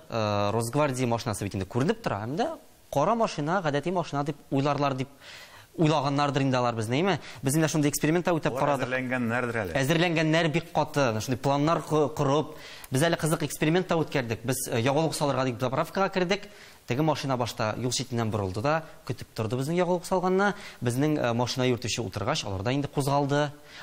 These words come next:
Speaker 1: Аннан соң әле тагын бер кызык, э, хәл булды. Без Башкортстан кешеләре булмагач, теге юлларны бик белеп бетермибез бит инде. Аңлыйсыздыр, әйме?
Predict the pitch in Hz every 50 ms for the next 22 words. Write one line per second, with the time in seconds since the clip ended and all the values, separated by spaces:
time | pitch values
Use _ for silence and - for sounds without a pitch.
0 | - - 120 135 160 147 - 160 160 143 147 147 - - - - - 147 160 175
1 | 185 175 175 - 165 151 143 135 - - - - - 113 107 104 101 101 101 90
2 | - 127 117 110 110 104 101 98 90 87 - - - - - - - - 110 135
3 | 147 - - - - - - - - - - 110 104 104 113 117 107 143 139 -
4 | - 151 143 - - 135 127 127 131 131 123 120 127 135 - - 135 123 120 131
5 | 135 131 131 131 127 120 113 117 117 120 127 123 165 170 180 170 151 131 123 113
6 | - 107 98 104 107 123 135 - - 135 120 117 120 135 151 151